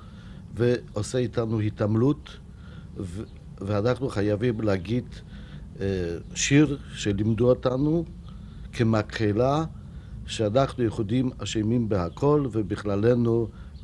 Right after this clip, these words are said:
פ-, פרצה המלחמה, ובכללנו היהודים הדם ה-, אה, ה-, הארי נשפך. היינו, אה, ברעב,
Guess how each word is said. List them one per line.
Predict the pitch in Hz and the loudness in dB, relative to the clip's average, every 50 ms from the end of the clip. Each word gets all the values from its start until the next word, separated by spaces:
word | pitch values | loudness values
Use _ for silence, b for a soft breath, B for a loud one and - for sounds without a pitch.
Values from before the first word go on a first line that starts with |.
| B - | B 0
פ-, | - 107 101 87 - | 2 2 2 2 0
פרצה | - 101 92 82 - - 117 113 | 0 -2 -2 -2 0 2 2 4
המלחמה, | 107 92 98 85 - - 92 90 101 113 123 143 135 127 | 4 2 0 -2 -2 -4 -2 -2 0 2 2 2 2 2
ובכללנו | - 107 92 87 95 98 101 101 95 101 120 131 123 123 127 127 123 117 113 - | 0 -2 -4 -4 -4 -4 -4 -2 0 2 2 4 4 4 4 2 2 0 -2 -2
היהודים | 95 98 98 92 95 85 85 113 123 120 117 117 B B B B B B - | 0 0 2 0 0 -2 0 0 2 2 2 0 B B B B B B -6
הדם | 87 90 92 95 110 110 113 113 110 | -4 -4 0 2 4 4 4 2 2
ה-, | 101 | 2
אה, | 101 98 - - - - 95 92 95 90 87 | 0 0 -2 -4 -6 -4 -2 -2 -2 -2 -2
ה-, | 87 90 87 82 82 78 76 - - 95 92 92 98 - | -2 -2 -2 -2 -4 -4 -6 -6 -4 -4 -4 -4 -2 0
הארי | - 98 101 98 98 98 - - | 0 2 2 2 0 -2 -4 -6
נשפך. | 92 90 - - - - - - - - - - - - - - - - - B B B B B B B B B B B B B B B B B B - - - - - - - - - - - - - - - - - - - | -6 -6 -4 -6 -4 -6 -8 -8 -8 -10 -12 -12 -12 -14 -16 -16 -16 -16 -16 B B B B B B B B B B B B B B B B B B -18 -18 -16 -16 -18 -18 -20 -20 -20 -18 -18 -18 -18 -18 -16 -16 -16 -6 -2
היינו, | 104 110 120 127 127 143 139 143 147 135 - - - - - - | 0 2 2 4 4 4 6 6 4 2 -2 -8 -18 -18 -6 -2
אה, | 113 113 107 104 101 104 107 104 104 101 - - | 2 4 4 4 4 4 4 2 2 0 -2 -4
ברעב, | 90 113 117 113 110 131 131 131 131 127 - - - - | 0 4 4 6 8 10 10 10 8 6 4 -2 -10 -16